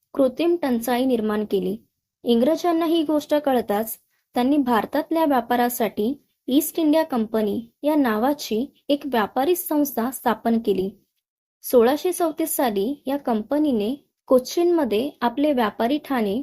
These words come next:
उभे केले. सतराशे एक्केचाळीस मध्ये त्रावणकोरचा राजा मार्तंडवर्मा याने डचांचा पराभव केला आणि त्यांना त्रावणकोरच्या सैन्याला आधुनिक युरोपियन शस्त्राचे प्रशिक्षण देणे भाग पाडले.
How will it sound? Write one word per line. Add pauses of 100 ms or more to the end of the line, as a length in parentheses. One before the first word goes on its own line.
उभे
केले. (320)
सतराशे
एक्केचाळीस
मध्ये (260)
त्रावणकोरचा
राजा (380)
मार्तंडवर्मा (460)
याने
डचांचा
पराभव
केला (560)
आणि
त्यांना (100)
त्रावणकोरच्या
सैन्याला (400)
आधुनिक
युरोपियन
शस्त्राचे (180)
प्रशिक्षण
देणे
भाग (120)
पाडले.